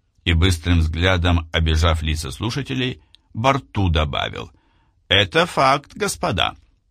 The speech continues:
Русские любят говорить, что факты упрямы.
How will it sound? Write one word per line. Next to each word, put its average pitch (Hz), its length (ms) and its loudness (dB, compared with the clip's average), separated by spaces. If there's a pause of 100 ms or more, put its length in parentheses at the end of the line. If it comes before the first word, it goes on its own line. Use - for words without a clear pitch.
(260)
Русские 226 520 0
любят 196 320 0
говорить, 104 400 2
что 104 240 -2
факты 98 420 0
упрямы. 64 640 -2